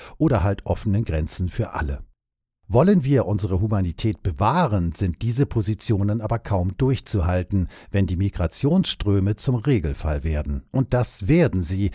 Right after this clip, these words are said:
wenn wir nicht vor Ort gegensteuern. Diese Debatte sollte jedoch nicht unsere Angst vor dem schwarzen Mann, sondern um Afrika, um Afrikas Perspektiven, um Afrikas Chancen gehen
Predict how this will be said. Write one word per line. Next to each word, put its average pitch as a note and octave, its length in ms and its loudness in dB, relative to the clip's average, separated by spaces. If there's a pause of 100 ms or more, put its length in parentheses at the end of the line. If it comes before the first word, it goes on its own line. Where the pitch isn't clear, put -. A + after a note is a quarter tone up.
(180)
wenn A2+ 140 2
wir F#2+ 100 2
nicht F#2+ 220 -2
vor - 240 -2
Ort E2+ 320 -4
gegensteuern. C2+ 680 -6 (680)
Diese C#3+ 220 2
Debatte G#2+ 520 0
sollte G2+ 300 0
jedoch F2 340 -2
nicht G#2+ 260 -2
unsere E2+ 320 -4 (220)
Angst G2+ 440 -2
vor - 160 -4
dem E2 140 0
schwarzen F#2+ 540 -2
Mann, A2+ 260 2 (200)
sondern G#2+ 500 2
um E3 280 4
Afrika, F2+ 800 0
um E3+ 240 4
Afrikas G#2+ 640 -2
Perspektiven, A2 840 0 (200)
um D#3+ 300 4
Afrikas A2 640 -2
Chancen E3 500 0
gehen G#2 320 0